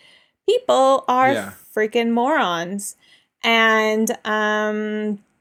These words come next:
Speaker 1: are more concerned a lot of the time with their own perceived rights than the right of everyone else to not be infected by whatever nasty things they're <laughs> carrying.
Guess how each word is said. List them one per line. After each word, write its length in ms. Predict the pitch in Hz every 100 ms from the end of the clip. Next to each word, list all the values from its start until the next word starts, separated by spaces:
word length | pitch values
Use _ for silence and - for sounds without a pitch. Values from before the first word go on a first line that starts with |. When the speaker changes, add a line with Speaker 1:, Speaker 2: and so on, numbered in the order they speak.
| _ _ -
Speaker 1:
are 220 | 214 220
more 960 | 214 208 208 220 220 220 220 220 220 - -
concerned 720 | - 214 208 208 190 202 208
a 60 | 202
lot 180 | 196
of 80 | 202
the 80 | 208
time 420 | 202 202 202 214
with 120 | 208 202
their 180 | 190
own 280 | 190 190 196
perceived 640 | 202 202 - 208 202 202 214
rights 720 | 202 208 214 370 - - - - - - -
than 560 | 202 208 202 202 202
the 100 | 208
right 320 | 190 190 202 185
of 140 | 208
everyone 400 | 202 202 196 196
else 300 | 175 214 240
to 140 | - 190
not 260 | 180 185
be 100 | 208
infected 600 | 196 196 196 202 - 226
by 180 | 196 202
whatever 400 | - 190 190 190
nasty 400 | 190 180 185 -
things 280 | 202 196 202
they're 140 | 196 196
<laughs> 120 | 254
carrying. 500 | 233 233 262 294